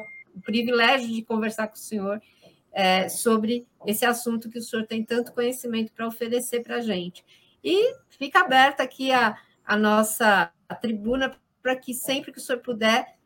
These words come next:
participar conosco e orientar os nossos corretores sobre esses assuntos, eh, que são tão pertinentes na, no dia a dia do profissional.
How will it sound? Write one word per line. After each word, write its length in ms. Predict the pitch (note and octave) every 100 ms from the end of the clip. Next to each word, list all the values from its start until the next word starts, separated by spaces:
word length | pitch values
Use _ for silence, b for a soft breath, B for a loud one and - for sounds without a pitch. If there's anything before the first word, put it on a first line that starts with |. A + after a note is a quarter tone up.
| _
participar 560 | B3 A#3+ - B3+ A3 A3+
conosco 680 | B3 G#3+ F#3+ G#3+ A#3 -
e 240 | A#3 A3+ G3+
orientar 560 | G#3+ A3 G#3+ G#3 G#3
os 80 | G#3+
nossos 380 | G#3+ G#3 - G#3+
corretores 640 | - G3+ F#3 G3 G3+ A3
sobre 260 | A3 G3 G#3
esses 340 | A3 A3 -
assuntos, 560 | G#3 G3+ - G#3+ G#3+ b b b _
eh, 500 | F#3 F#3 F#3 F3 -
que 100 | -
são 200 | - A3
tão 340 | G#3+ A#3 A#3+ - _ _
pertinentes 680 | B3 B3+ - A#3+ A3 A#3 -
na, 240 | A#3 G#3+
no 160 | A3 G#3+
dia 180 | A#3
a 20 | A3+
dia 260 | F#3+ A3
do 100 | G#3+
profissional. 720 | G#3+ A3+ A3 B3 B3 F3+ F3